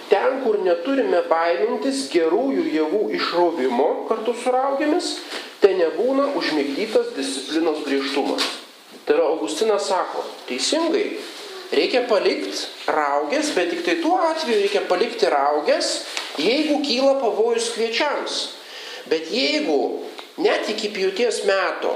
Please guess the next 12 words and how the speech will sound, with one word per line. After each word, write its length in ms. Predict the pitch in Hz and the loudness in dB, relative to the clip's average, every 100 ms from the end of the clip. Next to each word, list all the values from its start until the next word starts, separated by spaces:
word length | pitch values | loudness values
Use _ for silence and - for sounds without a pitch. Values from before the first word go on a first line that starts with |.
| - | -2
kviečiams 680 | 160 180 214 247 202 139 - | -2 0 2 2 0 -4 -2
pavojus 520 | 151 151 208 135 135 151 | 0 2 2 2 0 2
nekyla, 680 | 196 202 160 135 127 180 285 - - - - | 0 0 -2 0 2 2 0 -4 -10 -14 -4
galime, 600 | 165 151 139 151 185 277 - - | 0 2 0 -2 0 0 -2 -8
tai 160 | - 160 | -2 0
jau 100 | 147 | 2
reikia 240 | 139 135 - | 2 0 0
pradėti 400 | 180 214 330 - | 0 0 -2 -2
tas 180 | 269 - | -2 0
rauges 420 | 196 170 147 - | 0 0 -2 0
rauti. 420 | 120 85 - - - - - - - - - - - - - - - - - | 0 0 -4 -10 -14 -18 -20 -20 -20 -20 -20 -20 -20 -20 -20 -20 -20 -18 -6
Reiškia, 460 | 104 104 104 156 | -2 -2 0 0